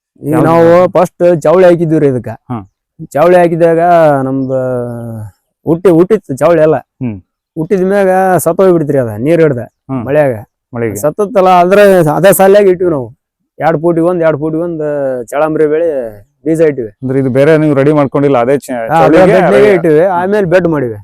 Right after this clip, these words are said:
Speaker 2: ಬೆಡ್ ಮಾಡ್ಕೊಂಡು.
Speaker 1: ಹಾ, ಫಸ್ಟ್ ಗಡ್ಡೆ ಬಿಡ್-, ಬಿಟ್ಟಿದ್ವಿ ಎತ್ತಿಲ್ಲ.
Speaker 2: ಹ್ಮ್.
Speaker 1: ಅದ ಸಾಲ್ಯಾಗ ಬೀಜ ಇಟ್ಟು ಆಮೇಲೆ ಬೆಡ್ ಮಾಡ್ಕೊಂಡ್ವಿ, ಮಿಷನ್ ತಗೊಂಡ್ ಹೊಡ್ಕೊಂಡ್ವಿ.
Speaker 2: ಹ್ಮ್, ಹ್ಮ್.
Speaker 1: ಹಂಗಾಗಿ ಈ ಚಳಂಬ್ರಿ ಬೆಳೆ ಒಂದ್ ಬೆಳೆ ಅಂತೇಳಿ ಅಂತಂದೇಳಿ ಹೊಸ್ದಾಗಿ ಮಾಡಿವಿ.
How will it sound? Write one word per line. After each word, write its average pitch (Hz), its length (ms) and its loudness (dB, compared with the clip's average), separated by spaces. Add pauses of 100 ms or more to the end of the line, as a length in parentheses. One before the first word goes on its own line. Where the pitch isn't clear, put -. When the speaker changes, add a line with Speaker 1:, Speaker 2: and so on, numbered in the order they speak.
Speaker 2:
ಬೆಡ್ 104 160 -6
ಮಾಡ್ಕೊಂಡು. 98 380 -12
Speaker 1:
ಹಾ, 135 260 -4
ಫಸ್ಟ್ 147 320 -8
ಗಡ್ಡೆ 151 280 -2
ಬಿಡ್-, 147 500 -2
ಬಿಟ್ಟಿದ್ವಿ 135 440 -4
ಎತ್ತಿಲ್ಲ. 131 300 -6 (280)
Speaker 2:
ಹ್ಮ್. 117 160 -8 (360)
Speaker 1:
ಅದ 147 200 -2
ಸಾಲ್ಯಾಗ 175 420 2 (320)
ಬೀಜ 160 240 -2
ಇಟ್ಟು 180 320 0
ಆಮೇಲೆ 160 300 -2
ಬೆಡ್ 147 200 -2
ಮಾಡ್ಕೊಂಡ್ವಿ, 120 420 -6
ಮಿಷನ್ 131 260 -8
ತಗೊಂಡ್ 143 180 -10
ಹೊಡ್ಕೊಂಡ್ವಿ. 120 440 -14 (120)
Speaker 2:
ಹ್ಮ್, 104 140 -16
ಹ್ಮ್. 104 140 -20 (920)
Speaker 1:
ಹಂಗಾಗಿ 143 540 -2 (640)
ಈ 135 60 -12
ಚಳಂಬ್ರಿ 151 460 0
ಬೆಳೆ 147 240 0
ಒಂದ್ 131 460 -4
ಬೆಳೆ 127 220 -4
ಅಂತೇಳಿ 127 300 -8
ಅಂತಂದೇಳಿ 123 420 -8
ಹೊಸ್ದಾಗಿ 127 380 -4
ಮಾಡಿವಿ. 127 460 -10